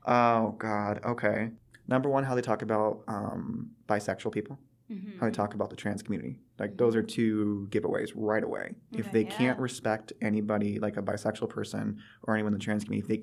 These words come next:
Speaker 1: cannot respect them,
Speaker 2: Mm-hmm.
Speaker 1: then they're not gonna even be open to the concept of that. So that's the first one right off the bat. The language they use, even when they refer to the trans community or anyone who's not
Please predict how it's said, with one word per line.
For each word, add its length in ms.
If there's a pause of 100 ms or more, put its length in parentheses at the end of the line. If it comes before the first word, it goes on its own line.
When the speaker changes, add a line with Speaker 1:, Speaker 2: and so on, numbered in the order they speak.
Speaker 1:
cannot 240
respect 380
them, 240 (180)
Speaker 2:
Mm-hmm. 240
Speaker 1:
then 140
they're 140
not 200
gonna 280
even 340 (160)
be 240
open 280
to 40
the 80
concept 420
of 80
that. 200
So 80
that's 140
the 60
first 280
one 100
right 120
off 60
the 60
bat. 300 (880)
The 180
language 640
they 140
use, 500 (380)
even 280
when 120
they 80
refer 580
to 260
the 100
trans 300
community 540
or 160
anyone 280
who's 180
not 480